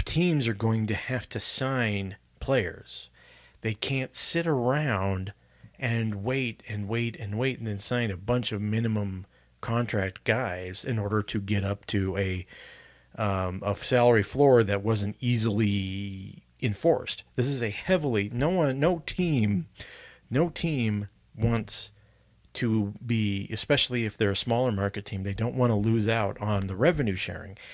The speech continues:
And I can see bigger market teams looking at that saying, "Yes, this is exactly what you're going to be doing. We're not going, if you, if you dip below this, you don't get your revenue payment," which I'm sure stings some teams.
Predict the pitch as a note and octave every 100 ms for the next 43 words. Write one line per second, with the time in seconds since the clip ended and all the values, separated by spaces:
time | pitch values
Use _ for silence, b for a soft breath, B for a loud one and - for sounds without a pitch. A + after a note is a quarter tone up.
0 | B B B - B2+ A2+ A2 G#2+ G#2+ F#2+
1 | - - G#3 D#3 A2+ A2 G#2 F#2+ F#2 G2
2 | - A2+ G2+ F#2+ G2 G2+ A2 G2 A2+ A2+
3 | - G2+ G2 G#2 G2 - A2 G#2 G#2 G2+
4 | F#2+ G#2 G2+ G2+ F#2+ F#2+ - G2+ G#2 F#2+
5 | F#2+ F#2 F#2+ F#2 F2+ F2+ F#2+ F#2+ G2 F#2+
6 | F#2+ G#2+ G2 G2 G#2+ B B B - G2
7 | A2 A2 A2 G#2 A2+ G#2 G#2 A2+ G#2+ G#2+
8 | A#2 - A2+ A2+ B2+ G2 F#2 F#2+ A2 G2+
9 | F#2+ G#2+ G2+ G#2 F#2 B2 B2 G2 F2+ G2
10 | E2+ E2+ E2 B B B B B B A2+
11 | G#2+ F#2+ - A2+ G#2+ - C3+ A2+ F#2 -
12 | B2 A#2 G#2 G#2+ G#2+ - - - G#2 G2+
13 | G2+ G2 F#2+ A2 F3 - - -